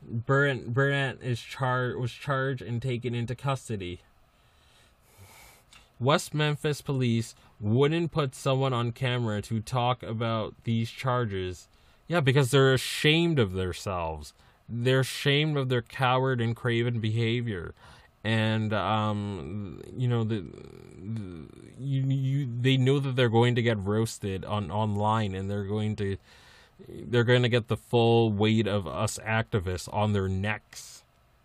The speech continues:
if they were to show their face. So that's why, that's why no one is, that's why they didn't put someone in front of the camera, 'cause they know, they know that everyone will roast them.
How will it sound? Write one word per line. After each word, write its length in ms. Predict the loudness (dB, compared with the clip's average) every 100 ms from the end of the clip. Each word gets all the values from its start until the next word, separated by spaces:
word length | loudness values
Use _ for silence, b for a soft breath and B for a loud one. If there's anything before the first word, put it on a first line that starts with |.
| -6
if 180 | -4 -2
they 80 |
were 140 | 0 0
to 80 | -2
show 320 | -2 0 0
their 180 | -2 -2
face. 320 | -2 -2 -4
So 120 | -6
that's 260 | -4 -4 0
why, 320 | 2 2 2 B B -4
that's 240 | -2 2
why 200 | 6 6
no 220 | 8 6 6
one 220 | 6 4
is, 200 | 0 -4
that's 400 | -2 -2 0 4
why 140 | 4
they 140 | 6 6
didn't 220 | 4 4
put 180 | 2 4
someone 240 | 4 4
in 80 | 2
front 160 | 2
of 40 | 0
the 40 |
camera, 400 | 0 0 0 0
'cause 140 | -2 2
they 100 | 4
know, 420 | 6 6 4 2
they 140 | 2
know 460 | 6 8 10 10 8
that 160 | 6 4
everyone 460 | 2 4 6 6
will 100 | 4
roast 380 | 4 2 2 -2
them. 200 | -6 -6